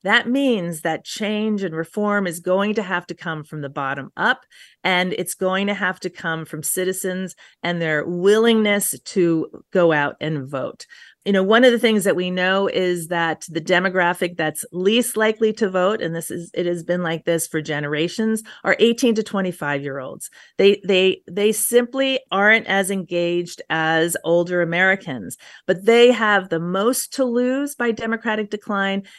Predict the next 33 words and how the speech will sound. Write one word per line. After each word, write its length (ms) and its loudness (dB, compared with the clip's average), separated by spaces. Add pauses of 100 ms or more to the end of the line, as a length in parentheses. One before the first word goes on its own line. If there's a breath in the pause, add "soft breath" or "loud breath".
And 140 0
of 80 -2
course, 220 0
they 100 2
have 100 2
the 80 -4
most 360 -2
to, 240 -8
to 180 -4
gain 460 0
by 140 0
having 380 -2
their 220 0
voices 520 -2
heard. 460 -6 (260 loud breath)
So 200 8
if 100 8
they 400 6
begin 460 2
to 80 -8
come 280 -4
out 260 -4
to 120 0
vote 560 0
in 300 -2 (100)
big 220 10
numbers, 600 -2 (300 loud breath)
that 340 2
could 120 4
have 320 -2
a 60 0
transformative 1160 -4
effect. 580 -14